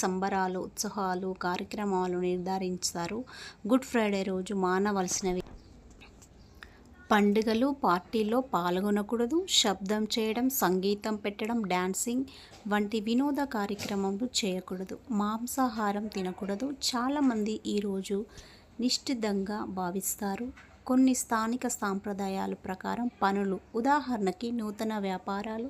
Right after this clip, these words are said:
ప్రారంభించడం, ప్రారంభించకూడదని నమ్మకం ఉంటుంది. గుడ్ ఫ్రైడే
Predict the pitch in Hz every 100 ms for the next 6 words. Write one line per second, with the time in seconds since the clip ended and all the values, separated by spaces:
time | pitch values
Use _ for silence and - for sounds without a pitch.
0 | - - 196 190 196 196 196 208 196 208
1 | 247 - 226 220 240 247 254 262 285 285
2 | 226 214 202 196 196 190 185 196 202 196
3 | 202 202 - - - - 196 190 202 190
4 | 240 320 - - - - - - - -
5 | 233 294 285 - 226 214 208